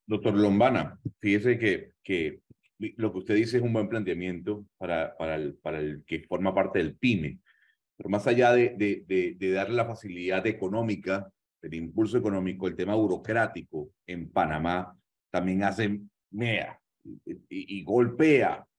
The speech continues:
de alguna u otra forma al pequeño y medio empresario, la cantidad de papeles, permisos, en fin, eso también es un punto a resolver. Pero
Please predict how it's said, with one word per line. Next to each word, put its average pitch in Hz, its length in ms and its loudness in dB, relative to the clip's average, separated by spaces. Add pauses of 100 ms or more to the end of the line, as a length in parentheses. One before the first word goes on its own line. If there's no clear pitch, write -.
(180)
de 92 80 -10
alguna 95 240 -4
u 104 40 -2
otra 98 160 -6
forma 101 400 -2
al 92 220 -6
pequeño 90 340 -6
y 92 40 -4
medio 87 180 -2
empresario, 92 340 -4
la 98 80 2
cantidad 95 380 0
de 95 80 -12
papeles, 98 640 0
permisos, 101 840 -2 (480)
en 92 200 -8
fin, 95 400 -4
eso - 180 -10
también 113 400 -2
es 117 140 -8
un 117 160 -4
punto 107 500 -4
a 95 80 -2
resolver. 85 540 -6 (360)
Pero 117 440 4